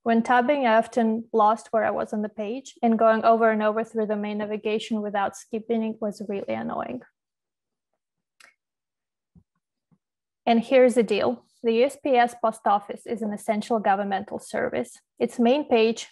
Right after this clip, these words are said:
has hundred automatically detected accessibility errors, including twenty-two critical ones.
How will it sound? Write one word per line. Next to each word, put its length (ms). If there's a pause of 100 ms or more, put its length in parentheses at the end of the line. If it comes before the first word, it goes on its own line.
(120)
has 220
hundred 720
automatically 680
detected 600
accessibility 840
errors, 460 (360)
including 460
twenty-two 600
critical 580
ones. 420